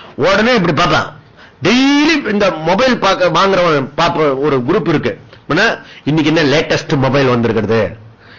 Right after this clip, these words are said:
இதை மாத்திட்டு அதை வாங்குவோம், இப்படி இருக்கிறது. ஒண்டர், எய்த் ஒண்டரா இந்த பி எஸ் என் எல் இப்போ வந்திருக்கிறது. இது, இது வந்து ஒரு மாசம் ஆயிடுச்சு, இப்ப வேற ஏதாவது புதுசு வந்திருக்கும். அப்ப இது குளோரி,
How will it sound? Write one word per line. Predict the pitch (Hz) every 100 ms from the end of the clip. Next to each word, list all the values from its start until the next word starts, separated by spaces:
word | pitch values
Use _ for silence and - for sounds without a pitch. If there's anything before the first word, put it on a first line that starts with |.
| -
இதை | 139 139
மாத்திட்டு | 151 160 147 143
அதை | 127 135
வாங்குவோம், | 131 113 113 95 - - -
இப்படி | 151 240
இருக்கிறது. | 233 170 127 - - - 139
ஒண்டர், | 175 165 120 175
எய்த் | 269 - 170
ஒண்டரா | 160 139 107
இந்த | 110 113 123
பி | 143
எஸ் | - 110
என் | 82
எல் | - - - 139
இப்போ | 127 101 123
வந்திருக்கிறது. | 123 120 104 85 - - - - - 139 123 135
இது, | 170 170 170 165
இது | 170 175
வந்து | 180
ஒரு | 156 165
மாசம் | 151 127
ஆயிடுச்சு, | 101 139 - - -
இப்ப | 127 135
வேற | 139
ஏதாவது | 139 143
புதுசு | 131 120 113
வந்திருக்கும். | 95 85 80 - - - - -
அப்ப | 156 240
இது | 170 135 117
குளோரி, | 240 330 330